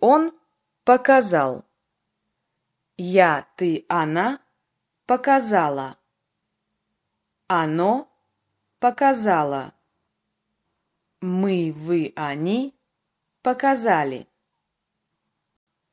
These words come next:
Повелительное наклонение. Ты покажи. Вы покажите. Действительное причастие.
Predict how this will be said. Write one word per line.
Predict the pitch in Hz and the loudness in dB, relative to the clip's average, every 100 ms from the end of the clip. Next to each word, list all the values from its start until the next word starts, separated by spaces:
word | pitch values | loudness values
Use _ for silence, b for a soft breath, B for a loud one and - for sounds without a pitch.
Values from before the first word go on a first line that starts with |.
| _ _ _ _ _ | _ _ _ _ _
Повелительное | 208 190 180 175 262 285 254 233 208 | 4 4 4 0 -2 0 0 2 2
наклонение. | 196 180 180 165 156 143 139 131 131 _ _ _ _ _ _ _ _ _ - | 2 0 0 0 -2 -6 -10 -14 -16 _ _ _ _ _ _ _ _ _ -4
Ты | 233 285 320 _ _ _ - | 0 0 -4 _ _ _ -2
покажи. | 240 247 262 220 160 147 139 _ _ _ _ _ _ _ _ _ _ _ | 0 4 4 4 0 -6 -8 _ _ _ _ _ _ _ _ _ _ _
Вы | 175 170 202 262 - _ _ _ _ - | -8 -2 0 0 -6 _ _ _ _ 0
покажите. | 233 269 254 220 202 156 - 139 - _ _ _ _ _ _ _ _ _ _ _ _ _ _ _ _ _ _ _ _ _ _ _ _ _ _ - | 0 4 4 4 -2 -4 -10 -14 -18 _ _ _ _ _ _ _ _ _ _ _ _ _ _ _ _ _ _ _ _ _ _ _ _ _ _ -8
Действительное | 180 190 170 - 180 254 277 262 233 208 | -2 -2 -2 -4 -4 -2 -2 0 2 2
причастие. | 190 180 - 160 147 - 147 143 - | 0 -4 -2 -2 -2 -6 -10 -10 -12